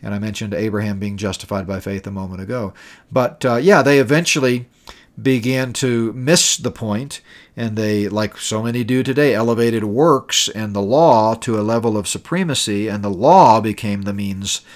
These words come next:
of getting saved. Uh, but Paul says, "By the works of the law, no flesh shall be justified."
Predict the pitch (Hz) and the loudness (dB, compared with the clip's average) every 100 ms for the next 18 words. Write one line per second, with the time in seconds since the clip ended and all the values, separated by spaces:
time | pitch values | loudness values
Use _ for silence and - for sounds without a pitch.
0 | - _ - 92 101 95 92 - 95 92 | -20 _ -14 -8 -6 -6 -6 -4 -4 -4
1 | 92 - _ _ - 98 95 87 - 101 | -6 -10 _ _ -12 -8 -6 -8 -8 -10
2 | - 117 110 107 - 104 101 95 - 104 | -8 -2 0 0 0 -2 -2 -6 -4 -2
3 | 101 104 110 - 110 107 107 107 113 131 | -2 -2 -2 -4 -2 0 0 -2 0 4
4 | 202 208 113 90 87 - 98 92 92 82 | 6 4 -2 -6 -8 -10 -8 -8 -10 -10
5 | 101 - 90 - - | -12 -12 -14 -14 -16